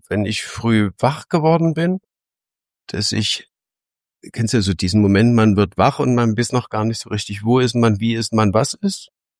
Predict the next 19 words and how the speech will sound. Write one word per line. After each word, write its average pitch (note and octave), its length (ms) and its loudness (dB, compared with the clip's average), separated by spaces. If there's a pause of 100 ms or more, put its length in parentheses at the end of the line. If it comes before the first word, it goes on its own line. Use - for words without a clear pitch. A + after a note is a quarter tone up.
was A2 120 0
ist A2 160 -2
heute G#2+ 200 0
für A2+ 100 0
ein G#2 100 2
Tag? B2+ 240 0
Also G#2+ 260 -4 (360)
man F#2+ 220 -4
kommt C3 340 -2
so C3 100 -4
gerade, B2+ 540 0 (580)
man G2+ 160 -2
taucht B2 360 0
so C3 120 -2
gerade A2 380 -2
auf, - 320 -6 (760)
hatte G#2+ 260 -2
ich A#2 200 -2
eine B2 140 4